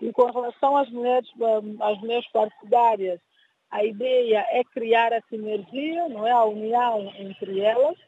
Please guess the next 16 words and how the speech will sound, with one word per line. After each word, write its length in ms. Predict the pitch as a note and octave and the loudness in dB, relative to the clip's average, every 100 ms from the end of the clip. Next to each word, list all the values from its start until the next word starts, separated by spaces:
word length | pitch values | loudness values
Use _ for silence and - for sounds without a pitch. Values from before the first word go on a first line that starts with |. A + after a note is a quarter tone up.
| _ _ _ - | _ _ _ -8
porque 180 | A3 A3+ | -8 -6
nós 220 | C4 C#4+ | -6 -2
sabemos 440 | C4 A#3 C4 C#4+ - | -2 2 2 0 -12
que 100 | B3+ - | -8 0
só 160 | C4+ | 2
conseguiremos 680 | C4+ B3+ - G#3+ A#3 B3 B3+ | 2 0 -2 -8 -2 -2 0
alcançar 560 | B3 A3+ A#3 G#3+ A#3+ A#3+ | -2 -2 -4 -2 0 2
alguma 540 | A#3 A3 A3+ B3 B3 | 2 0 -4 -4 -6
coisa 360 | - A#3+ B3 B3 | 0 2 2 2
ou 60 | |
algum 300 | A3+ G#3+ B3 | 0 0 -2
objetivo 680 | B3+ G3+ A#3 A3 - B3 B3 _ | -4 2 4 4 0 -12 -14 _
se 100 | G3 | -14
tivermos, 540 | A#3+ G#3 A#3+ B3 A#3+ | -6 2 2 2 -6
estivermos 440 | - A3+ B3+ C4 | -4 -2 -2 -4
unidas, 460 | A#3+ C4 B3+ A#3+ | -8 -8 -8 -8